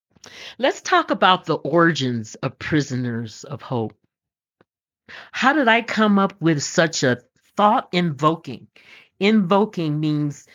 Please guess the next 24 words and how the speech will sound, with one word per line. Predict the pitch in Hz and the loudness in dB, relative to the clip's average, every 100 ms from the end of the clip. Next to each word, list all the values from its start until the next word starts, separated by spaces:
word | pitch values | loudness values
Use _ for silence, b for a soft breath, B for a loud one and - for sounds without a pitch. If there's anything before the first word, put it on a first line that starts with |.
| b b b _ _ _ _ - | b b b _ _ _ _ -6
not | 160 175 - | -2 0 2
evoking, | 220 208 165 151 139 | 2 4 2 0 -2
but | 139 143 | -2 0
invoking | 196 208 156 - 180 202 202 165 | 0 0 -2 -2 0 0 0 -2
means | 165 165 156 - - | -2 -4 -8 -14 -4
internally. | 170 151 - 208 208 180 143 | -2 -2 -2 2 4 4 2
It | 139 | -2
makes | 160 156 - | -4 -6 -6
you | 175 156 b b b b _ | -6 -8 b b b b _
ponder | - - 208 240 233 175 156 | -12 -4 2 4 4 4 2
inside. | 156 170 151 - - 190 156 123 98 - - B B - | 2 0 -2 -4 0 2 2 0 -4 -10 -20 B B -16
Prisoners | - - 214 254 247 240 254 240 226 | -14 -2 0 2 2 2 2 2 0
of | 202 | -4
Hope. | - 226 190 120 _ B B B B | -2 0 0 -2 _ B B B B
It's | 226 - | 0 2
also | - 302 - 247 233 - | 0 0 0 -4 -4 -8
captivating, | - - 302 - - 160 160 131 123 98 - _ B B B | -6 -2 -2 2 2 4 4 4 2 -6 -8 _ B B B
because | 233 233 240 - - | 0 2 0 -2 -8
what's | 196 277 - - | -2 0 -2 0
more | 269 254 208 | 4 4 2
captivating | - - 277 - _ 202 160 170 156 151 160 135 | -6 -6 -4 -4 _ -2 2 2 4 2 0 2
than | 165 151 | 2 2
a | |
prison? | - - 233 - 120 | 2 0 0 -4 -8